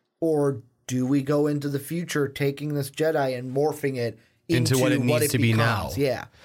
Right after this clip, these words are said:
Speaker 2: Yeah, I think as of now, I'm gonna go with that she's just gonna be a light force user
Speaker 1: Mm-hmm.
Speaker 2: because we don't necessarily have a Sith. It hasn't been set that there's a Sith. Now, if we go with the idea that, um, Snoke is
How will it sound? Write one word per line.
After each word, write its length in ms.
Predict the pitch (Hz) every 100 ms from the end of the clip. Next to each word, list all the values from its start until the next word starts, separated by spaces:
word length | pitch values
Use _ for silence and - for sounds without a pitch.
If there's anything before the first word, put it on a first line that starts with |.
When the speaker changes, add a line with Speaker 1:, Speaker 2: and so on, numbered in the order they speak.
| - - -
Speaker 2:
Yeah, 260 | 160 165 -
I 200 | 156 180
think 380 | 185 208 202 - _ _ _ _ -
as 180 | 151 160
of 60 | 151
now, 240 | 139 143
I'm 160 | - 147
gonna 160 | 185 190
go 300 | 156 151 160
with 420 | 139 127 123 -
that 360 | 120 113 110 -
she's 260 | - - 143
just 180 | 160 160
gonna 140 | 175
be 80 | 165
a 60 | 143
light 360 | 127 123 120
force 340 | - 113 107 110
user 380 | 107 98 92 151
Speaker 1:
Mm-hmm. 180 | 143 139
Speaker 2:
because 260 | 135 151
we 100 | 160
don't 360 | 135 147 170 117
necessarily 640 | 147 143 139 - 135 135
have 260 | 113 131 120
a 60 |
Sith. 440 | 113 - 117 101 123
It 40 |
hasn't 240 | 135 165
been 120 | 170 147
set 260 | - 135
that 100 | 131 113
there's 180 | 123 104
a 40 |
Sith. 440 | - 135 95 - - - - -
Now, 380 | 139 139 135 135
if 160 | 127
we 80 | 143
go 120 | 139 143
with 120 | 147
the 100 | 92
idea 340 | 120 123 127
that, 320 | 120 110 101 - _ _ _ _ _ _ _ _
um, 460 | 80 73 69 64 101 -
Snoke 520 | - 147 147 151 147
is 560 | - 139 135 113 107